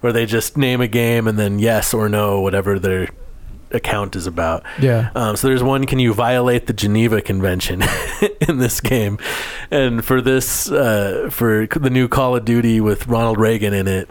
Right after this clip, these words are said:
Speaker 1: it just shows a picture of him as, like, "Do we even need to say?"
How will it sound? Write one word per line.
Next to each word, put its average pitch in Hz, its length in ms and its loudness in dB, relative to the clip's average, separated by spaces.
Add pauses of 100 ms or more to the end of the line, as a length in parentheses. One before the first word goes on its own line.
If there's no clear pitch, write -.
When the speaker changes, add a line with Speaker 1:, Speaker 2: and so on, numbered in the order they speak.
(100)
Speaker 1:
it 107 120 -2
just 104 220 -2
shows 110 200 0
a 107 60 -2
picture 107 420 -2
of 92 100 0
him 95 120 0
as, 92 140 0
like, 87 160 -4
"Do 117 100 2
we 120 180 4
even 113 220 0
need 98 160 0
to 87 80 -2
say?" 85 440 0